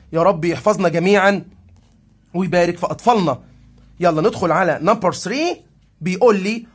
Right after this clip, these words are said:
optometrists اللي هم أخصائيو الرمد. الناس زي ما انتوا شايفين كده، دكتور قاعد اهوت، وفي بنوتة جميلة قاعدة قدامه على الجهاز. اللي هو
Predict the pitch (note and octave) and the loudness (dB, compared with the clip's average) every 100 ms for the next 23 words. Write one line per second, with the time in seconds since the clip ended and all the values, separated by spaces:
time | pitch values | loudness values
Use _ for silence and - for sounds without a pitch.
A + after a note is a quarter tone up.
0 | _ A3 A3 - G#3 G3 F#3 A3 D4 - | _ -4 -4 -2 0 0 -2 -2 -2 -2
1 | - - - _ - E3 D#3+ G3+ B3+ C#4+ | -4 -6 -6 _ -10 -4 0 0 2 2
2 | D4+ - _ A3 G#3+ A#3 A#3 - E3 D#3+ | 0 -10 _ 0 2 -2 -2 -2 0 0
3 | G3+ A#3 A#3+ C#4+ D4+ _ _ A3+ C4 C4 | -2 -4 -2 -4 -6 _ _ 2 4 4
4 | A#3 F3+ - - E3 G3+ G3+ - - F3 | 4 0 -6 -8 -2 -2 -4 -10 -8 -6
5 | G#3 F3+ F#3 G#3 A3 G#3 F3+ - _ C#3+ | -4 -4 -4 -4 0 0 0 -4 _ -2
6 | A#3 A3+ F#3+ A3 A3+ G3+ F#3 F#3 A#3+ A#3 | -2 -2 0 4 6 4 2 0 2 0
7 | A3 - _ E3+ A3 F#3+ - A3 G3+ G3 | -2 -10 _ -4 -2 -4 -6 -6 -2 -2
8 | A#3 A3+ F3+ G#3+ A#3+ G#3+ A3+ A3 G3 F3+ | -2 -2 -2 -2 0 0 0 0 -2 0
9 | A3 A3+ F#3 F#3+ D#3+ F3+ A3 B3+ A#3 D3+ | 0 0 0 -4 -4 0 4 4 4 -2
10 | - _ _ - G3+ G#3 A#3 A#3 G#3+ | -14 _ _ -6 0 2 4 2 0